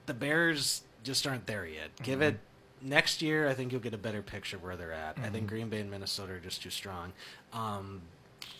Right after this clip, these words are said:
Speaker 1: and then you got the Lions, who I don't know what to make of them.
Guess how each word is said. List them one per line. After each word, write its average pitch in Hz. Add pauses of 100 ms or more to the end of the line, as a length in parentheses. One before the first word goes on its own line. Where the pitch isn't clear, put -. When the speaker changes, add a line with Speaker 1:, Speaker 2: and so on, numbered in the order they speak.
(480)
Speaker 1:
and 135
then 143
you 156
got 143
the 127
Lions, 123
who 113
I 107
don't 123
know 117
what 117
to 107
make 110
of 90
them. 92